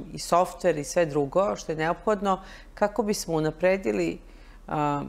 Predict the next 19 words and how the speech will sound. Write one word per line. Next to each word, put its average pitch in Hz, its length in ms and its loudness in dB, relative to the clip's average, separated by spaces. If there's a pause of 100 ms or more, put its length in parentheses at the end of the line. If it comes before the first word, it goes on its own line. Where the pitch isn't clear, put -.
(140)
i 202 520 -2
propisivanje 190 720 2
recepta, 185 840 2
a 170 140 2
i 175 160 2
preventivu. 165 680 -2 (420)
Znači, 170 280 -6
s-, - 180 -12
mora 196 400 2
malo 180 240 4
da 180 80 0
se 175 180 0
radi 160 300 2
i 160 240 -4
na 151 300 0
aparatima 165 840 0
i 156 100 -2
na 151 360 -4 (380)
softveru 226 800 4